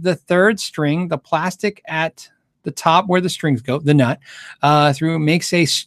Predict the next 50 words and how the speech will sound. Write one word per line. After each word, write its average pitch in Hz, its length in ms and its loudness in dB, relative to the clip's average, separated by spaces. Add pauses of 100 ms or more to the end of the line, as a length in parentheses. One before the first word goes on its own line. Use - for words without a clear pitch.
straining 233 640 8
sound. 131 400 2
Yeah, 175 380 4
what 160 240 2
should 214 120 2
I 202 80 8
do?" 208 280 0 (260)
Okay, 311 220 6
easy. 269 420 4 (220)
What 233 260 4
you 269 80 -2
need 247 300 0
to 180 40 -6
do 170 380 -4 (260)
is, 175 500 -2
uh, 175 180 4 (160)
that's 190 260 -2
your 214 100 -2
G 180 260 0
string, 180 580 -2
and 156 240 -2
that's, 160 340 -4
uh, 165 260 -6
okay. 165 340 -6 (260)
You 175 180 0
need 208 380 0
to 208 540 0
first 254 380 6
take 226 180 2
a 208 40 4
pencil, 220 720 2
just 202 180 -2
today, 226 320 4
just 139 200 -8
take 190 160 0
a 247 40 2
pencil 202 420 2
and 214 120 0
stick 220 160 -4
a 202 60 -6
pencil 240 320 2
in 185 40 2
there, 180 120 2
put 208 160 -2
some 226 100 2
of - 20 4
that 202 120 0
graphite 196 440 2
in 139 140 0
there. 139 220 -2